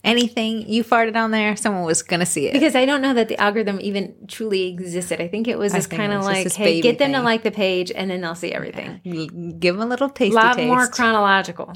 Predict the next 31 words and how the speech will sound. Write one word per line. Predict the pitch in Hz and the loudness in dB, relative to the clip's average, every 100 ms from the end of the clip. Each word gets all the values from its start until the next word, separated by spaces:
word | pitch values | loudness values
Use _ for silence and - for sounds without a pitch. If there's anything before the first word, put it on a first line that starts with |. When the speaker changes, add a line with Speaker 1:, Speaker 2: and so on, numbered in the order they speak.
| - | -6
Speaker 1:
Take, | 196 165 - - - | -2 -2 -2 -14 -4
take | - 165 | 0 0
it | 185 - | -2 -6
from | 151 | -2
'em. | - - - | -2 -2 -10
<laughs> | 190 | -4
Speaker 2:
Right. | 175 - 190 | -2 -2 -6
So | - 208 196 180 175 185 | -2 2 4 2 0 0
then | 214 214 | 2 2
now | 190 180 | 2 2
as | - 175 170 - - | 2 2 0 -6 -4
Facebook's | 185 180 190 - | -2 -2 -4 -6
morphed | 247 262 254 | 0 0 2
and | 196 | 0
the | |
algorithms | 165 175 175 170 165 165 | 2 2 2 0 0 -6
become | 165 165 | -4 -4
more | 160 160 | -2 -2
complex, | 170 175 262 262 | -4 -2 -2 -2
and | - 196 | -2 -2
then | 175 | 0
Facebook's | 175 175 190 180 - | 0 0 -2 -8 -6
added | 175 180 180 | -2 2 0
more | 175 175 160 - | 0 -6 -4 -2
aspects | - 226 262 - 165 | 2 2 2 0 0
of | - | -2
itself, | - - 160 180 175 | -2 0 0 0 -4
groups | - 165 165 170 185 | -6 -4 -4 -4 -4
are | |
kinda | 175 185 165 160 | -2 -2 -2 -4
new. | 156 156 170 | -4 -4 -6